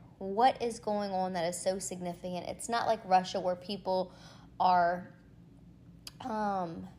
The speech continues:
you know, running from being deployed or being drafted. So what exactly is going on for them to cancel all of these flights? Is it purposely set up because Yom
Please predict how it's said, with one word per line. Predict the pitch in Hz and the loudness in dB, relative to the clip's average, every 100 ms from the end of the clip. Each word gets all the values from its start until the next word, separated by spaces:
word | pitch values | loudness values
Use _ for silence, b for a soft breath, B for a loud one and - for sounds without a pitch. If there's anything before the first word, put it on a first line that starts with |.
| - | -8
you | 220 | -2
know, | 226 202 185 | 2 2 0
running | 214 208 208 208 | 0 2 0 -2
from | - 202 196 196 | 0 0 0 -4
being | 190 190 185 190 | -6 -6 -6 -6
deployed | 185 - 185 185 190 180 180 175 | -8 -6 -2 0 2 0 -2 -2
or | - | -2
being | 175 185 180 | -2 -2 -4
drafted. | 175 170 156 165 180 170 165 B B B B B - | 0 0 0 -2 -2 -2 -4 B B B B B -12
So | - 202 196 190 190 190 196 | 4 8 8 8 4 -2 -2
what | 208 226 | 2 4
exactly | 247 220 220 220 220 208 | 4 4 4 2 -2 -4
is | 202 | -4
going | - 196 196 185 | 0 0 2 0
on | 185 185 180 | 0 0 -2
for | - 185 | -4 -2
them | 180 175 180 | -2 -4 -6
to | 196 180 180 165 | -6 -4 -4 -6
cancel | - 208 185 185 | -4 -4 -2 -2
all | - - 185 | 0 0 0
of | - | -8
these | 190 - | -12 -10
flights? | - 254 214 - - - | 0 4 4 2 -10 -8
Is | 185 190 | -6 -4
it | 196 185 - B B B B - - | -2 -4 -6 B B B B -20 -2
purposely | 220 214 220 220 214 202 | 0 2 0 0 -4 -4
set | - 202 | 2 4
up | 196 185 | 6 4
because | 190 185 190 185 | 2 -2 -2 0
Yom | 175 180 | -2 -2